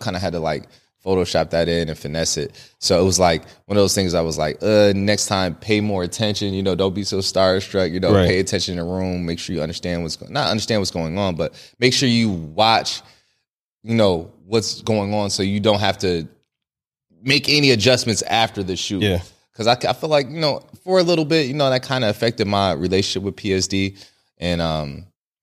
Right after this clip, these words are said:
Speaker 1: and I, you know, I miss working with them, but at the end of the day, it was a great opportunity. They still use the photos and everything like that, so that was cool.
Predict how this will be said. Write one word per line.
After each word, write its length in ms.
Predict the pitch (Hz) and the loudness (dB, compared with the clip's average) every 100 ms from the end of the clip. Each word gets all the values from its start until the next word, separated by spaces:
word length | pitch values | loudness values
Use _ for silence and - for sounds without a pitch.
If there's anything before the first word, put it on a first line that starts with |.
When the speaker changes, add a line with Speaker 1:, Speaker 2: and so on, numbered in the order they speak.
| - | -14
Speaker 1:
and 140 | - 131 | -4 0
I, 140 | 131 | 0
you 80 | 151 | 2
know, 80 | 127 | 2
I 60 | |
miss 200 | 117 107 | 4 2
working 240 | 110 107 110 | 2 0 -2
with 140 | 104 | -2
them, 100 | 98 | 2
but 80 | 98 | 4
at 120 | 101 | 4
the 100 | 82 | 2
end 100 | 107 | 2
of 80 | 101 | 2
the 60 | |
day, 160 | 90 92 | 4 4
it 80 | 85 | 4
was 120 | 85 | 0
a 60 | 80 | -2
great 220 | 87 80 | 0 0
opportunity. 420 | 82 78 90 82 | -2 -4 -4 -2
They 80 | 85 | -2
still 240 | - 85 | 0 -2
use 200 | 85 80 | 0 -4
the 60 | 73 | -6
photos 440 | - 80 82 80 | -2 0 -2 -4
and 80 | 78 | -6
everything 320 | 78 78 71 | -6 -6 -6
like 160 | 69 69 | -6 -4
that, 180 | 65 57 | -4 -2
so 100 | 69 | -2
that 140 | 76 | -2
was 100 | 71 | -2
cool. 300 | - 71 | -4 -8